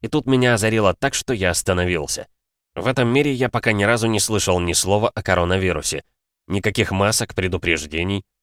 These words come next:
Все так, как будто такого вируса не существовало. Могло такое случиться, что история пошла другим путем, а потому и вирус не был создан. Вполне.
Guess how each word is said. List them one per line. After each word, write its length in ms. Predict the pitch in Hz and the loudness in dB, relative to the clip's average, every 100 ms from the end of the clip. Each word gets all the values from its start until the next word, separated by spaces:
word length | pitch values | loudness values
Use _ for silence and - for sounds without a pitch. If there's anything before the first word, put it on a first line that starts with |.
| _ - | _ -6
Все 220 | - 117 | -2 -2
так, 200 | - 170 - | -2 -4 -2
как 200 | 135 107 | -4 -2
будто 300 | 151 - 127 | -6 -4 -4
такого 360 | 117 127 113 | 0 2 2
вируса 380 | 95 143 139 131 | 2 0 0 0
не 100 | 117 | 0
существовало. 840 | 104 104 101 - 107 101 85 64 - _ _ _ _ | -2 -4 -4 0 2 4 2 0 -10 _ _ _ _
Могло 260 | 98 107 392 | -2 0 0
такое 280 | 370 165 127 | 2 2 2
случиться, 520 | 120 104 165 - 143 | 2 0 -2 0 -2
что 220 | - 107 | 0 -2
история 360 | 95 123 113 104 | 0 0 0 0
пошла 360 | 101 - 101 | -2 0 0
другим 440 | 82 98 90 101 87 | 0 -2 0 -2 -2
путем, 420 | 87 - 135 131 _ _ | -2 0 0 0 _ _
а 80 | 90 | 0
потому 300 | - 143 165 | 2 2 4
и 80 | 160 | 2
вирус 380 | 123 101 87 95 | 2 0 0 -2
не 120 | 85 | -2
был 160 | 87 | 0
создан. 460 | 92 98 80 85 80 _ _ _ _ | 0 0 0 -4 -6 _ _ _ _
Вполне. 500 | _ 123 123 95 | _ 2 2 0